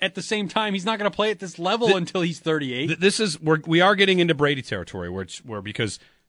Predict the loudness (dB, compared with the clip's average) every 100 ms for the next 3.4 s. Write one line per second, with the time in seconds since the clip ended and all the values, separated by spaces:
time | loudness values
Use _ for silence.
0 | _ _ -2 2 2 2 0 -4 -6 -12
1 | -16 _ _ _ _ _ _ -4 -2 0
2 | 2 0 2 2 2 2 -4 -4 -2 -2
3 | -2 -4 -6 -8